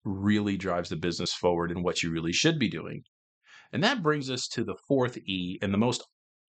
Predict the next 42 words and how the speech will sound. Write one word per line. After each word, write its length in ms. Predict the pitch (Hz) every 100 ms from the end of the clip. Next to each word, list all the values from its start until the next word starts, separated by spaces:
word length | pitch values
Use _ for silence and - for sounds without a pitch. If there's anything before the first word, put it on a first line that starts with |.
| _
overlooked 640 | 180 214 147 107 95 90 -
E 240 | 98 92 90
for 200 | - 76
sure, 520 | - 95 82 82 - _ _ - - _
and 180 | 95 107
that 180 | 143
is 160 | 151 110
evaluation. 1040 | 98 85 101 101 120 110 92 87 85 - - _ _ _ _ -
Now, 100 | 110
I'm 60 |
not 180 | 156 180
talking 280 | - 151 131
about 320 | 113 107 95 - _
work 460 | - 90 98 95 95
evaluations 800 | 85 82 82 80 87 - 90 80
or 280 | 80 76 60
sitting 260 | - 107 95
down 240 | 90 90
with 80 | 92
an 100 | 90
individual 480 | 87 85 82 85 82
person. 340 | 151 156 92
I'm 100 | 98
talking 240 | 160 156
about 220 | 147 117 - - - - _
the 100 | 95
three 220 | - 156
E's 260 | 170 143 127
I 80 | 104
just 340 | 98 107 -
mentioned 360 | 107 95 - 90
and 80 |
how 100 | 95
your 180 | 101 98
team 240 | - 107 95
is 120 | 95
doing, 240 | 104 95
like, 140 | 90 87
really 220 | 110 160
thinking 400 | - 117 113 98
about 280 | 90 85 -
how 440 | - 110 107 110